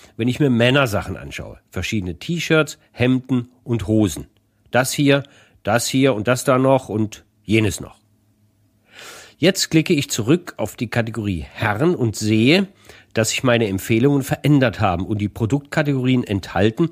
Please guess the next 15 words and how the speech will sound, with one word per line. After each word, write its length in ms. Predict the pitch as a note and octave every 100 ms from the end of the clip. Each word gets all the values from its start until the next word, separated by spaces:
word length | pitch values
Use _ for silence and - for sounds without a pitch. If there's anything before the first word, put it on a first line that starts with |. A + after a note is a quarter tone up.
| - - _
die 140 | A2+ A#2+
ich 120 | -
gesucht 380 | C3 B2 G#2 -
hatte. 300 | D2+ - - -
T-Shirts, 560 | D3+ - F3 E3 -
Hemden, 440 | C3 D3+ - F#3 F3 _ _
Hosen 420 | C3 D#3 D#3+ F3+ - -
sind 220 | B2+ A2+
gleich 320 | B2 A#2 G2
so 240 | F#2+ D#3+ F#3+
kombiniert, 600 | D#3+ B2+ A2 A2 E3 - - -
dass 160 | G2+ -
sie 100 | G2+
kleidungstechnisch 960 | F#2+ F#2 B2+ D#3+ - C3+ B2+ C#3+ -
zusammenpassen 720 | A#2 F#2+ G2+ C3+ D3 C#3 E3